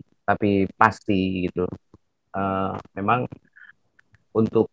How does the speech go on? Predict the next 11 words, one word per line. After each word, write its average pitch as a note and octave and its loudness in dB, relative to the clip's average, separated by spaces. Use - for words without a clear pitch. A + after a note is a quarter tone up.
entertain A2 4
sendiri A2 2
ya - -4
kami E2+ -6
sebagai G2 0
event G2 -6
organizer G#2 0
kacamatanya G#2 0
melihat, A#2+ 2
wah, C#3 -6
baguslah C#3 4